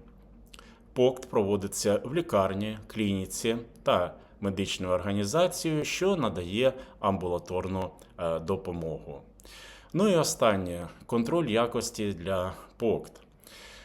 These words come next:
Дослідження показало, що пристрої покт є більш складними з точки зору контролю якості та моніторингу порівняння з традиційними методами діагностики.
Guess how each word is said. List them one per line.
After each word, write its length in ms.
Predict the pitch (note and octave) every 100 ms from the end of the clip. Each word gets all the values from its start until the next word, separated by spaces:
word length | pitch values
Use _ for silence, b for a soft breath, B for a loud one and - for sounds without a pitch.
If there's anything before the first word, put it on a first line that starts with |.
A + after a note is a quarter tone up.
| B
Дослідження 580 | A#2+ B2+ D3 B2+ B2 B2
показало, 600 | A#2+ B2 A#2+ C#3 C#3+ G2
що 240 | - G2
пристрої 480 | F#2 G#2 - G#2 G#2
покт 440 | G#2 A#2+ A#2+ A#2+
є 100 | F#2+
більш 420 | F2 F#2+ D#2+ - -
складними 600 | - - A2 C3 D3+ F2+
з 60 | -
точки 340 | F#2+ F2 F#2
зору 300 | E2 G2+ F#2+
контролю 480 | F#2 F#2+ G2 G2 F#2+
якості 560 | G2 A2+ A#2 C3+ -
та 400 | G#2 F2 E2+ D#2 - -
моніторингу 760 | F2+ F#2+ F2+ G2 G2+ A#2+ A#2 A#2
порівняння 600 | F2+ E2 E2+ F2+ F2 E2+
з 80 |
традиційними 760 | - G2 F#2+ G2+ B2 A2+ F#2+ F2+
методами 540 | F2+ F2+ F2+ F#2 G2+
діагностики. 880 | G#2+ C3+ C3 C3 B2 - - - B1+